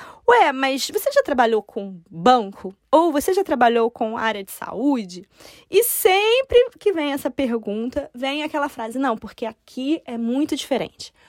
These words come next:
O nosso segmento de negócio é muito diferente. A nossa empresa tem muitas particularidades." <laughs> E claro que todos os segmentos de negócio têm as suas particularidades, têm as suas especificidades e que todas as empresas também têm os seus diferenciais, isso é óbvio,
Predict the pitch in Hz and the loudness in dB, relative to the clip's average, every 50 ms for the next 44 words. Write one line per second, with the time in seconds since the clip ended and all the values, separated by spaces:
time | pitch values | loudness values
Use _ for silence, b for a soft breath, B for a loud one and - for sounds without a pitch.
0 | b b b 196 208 220 233 247 277 269 - - 269 240 240 233 220 220 220 240 | b b b -4 0 4 4 4 4 2 0 -2 0 0 2 0 0 0 -2 -4
1 | 214 - - - - - 220 185 180 214 214 226 226 233 226 - - 240 b b | -8 -10 -14 -14 -8 -4 -4 -4 0 2 2 2 2 2 -4 -10 -16 -16 b b
2 | b b b b - 233 233 240 240 254 262 294 302 - 269 - - - 226 202 | b b b b -2 0 0 2 2 2 2 0 0 -2 -4 -6 -2 -4 -2 -4
3 | - - - - - b b b b b b b - 269 294 302 285 285 302 320 | -4 -8 -14 -20 -20 b b b b b b b 0 2 2 2 2 2 2 0
4 | 311 - 285 240 - 226 233 240 247 269 - 277 269 269 269 269 277 294 320 339 | -2 -4 -6 -4 0 0 -2 0 -2 -6 -6 -6 -4 -4 -2 -2 0 0 0 0
5 | 349 349 349 - - 302 - - - 277 240 - - - - 247 240 240 254 226 | 0 0 -2 -2 -4 -6 -6 -4 -6 -8 -6 -8 -12 -8 -4 -2 -2 -2 -2 -4
6 | 175 - - - - - - 190 - - - 294 277 - - B B B B B | -6 -6 -8 -10 -12 -12 -12 -10 -10 -8 -6 -6 -4 -4 -6 B B B B B
7 | B B B B B B B B - 403 - - 466 392 370 381 440 427 277 269 | B B B B B B B B -4 -2 2 4 4 4 6 4 4 2 0 -2
8 | - 294 - - 320 330 415 453 381 302 311 302 - 285 277 262 262 254 247 254 | -8 -8 -4 0 2 2 2 2 0 0 0 0 0 -2 -2 -2 -2 -2 -2 -4
9 | - - 247 233 240 226 214 208 202 202 208 220 220 - 247 - - 262 240 262 | -4 -4 -2 -2 -2 -2 -2 -4 -2 -2 -4 -4 -6 -10 -14 -6 -2 -2 0 0
10 | 302 311 269 262 - - 220 220 - - - 208 196 - - - - 202 202 196 | -2 -6 -8 -10 -8 -6 -6 -6 -6 -6 -10 -10 -10 -10 -16 -8 -4 -4 -2 -2
11 | 190 180 185 180 180 185 190 - - - - 247 277 320 339 294 240 226 - - | -2 0 2 2 2 0 -2 -8 -8 0 2 2 2 4 2 0 -2 -2 -2 -2
12 | 220 208 208 202 208 - - - - - - - - - - 214 196 196 180 175 | 0 0 0 0 -2 -6 -6 -8 -8 -8 -8 -10 -10 -4 -4 0 2 4 4 2
13 | 185 202 233 302 320 - 466 480 _ - 587 622 719 523 466 359 302 269 269 254 | 2 0 -2 -4 0 0 -2 -2 _ 4 4 6 6 2 0 0 0 0 0 2
14 | 254 240 226 - - 208 226 247 247 254 - - - 294 320 494 554 494 311 254 | 2 0 2 2 4 4 4 4 2 -2 -6 -2 2 2 4 4 2 0 2 2
15 | 277 349 480 480 - - 247 269 359 370 277 233 - - 254 269 277 269 262 - | 2 2 2 0 0 0 -2 -2 -2 -4 -6 -6 -6 -6 -4 -2 -2 -2 -2 0
16 | - 240 240 254 262 - - 214 202 220 247 247 233 262 - - 403 440 453 359 | 2 2 4 4 2 0 2 2 2 2 2 0 -2 -4 -2 2 4 6 6 6
17 | 285 269 277 294 285 226 226 220 185 208 | 6 6 4 2 0 -2 -6 -6 -6 -6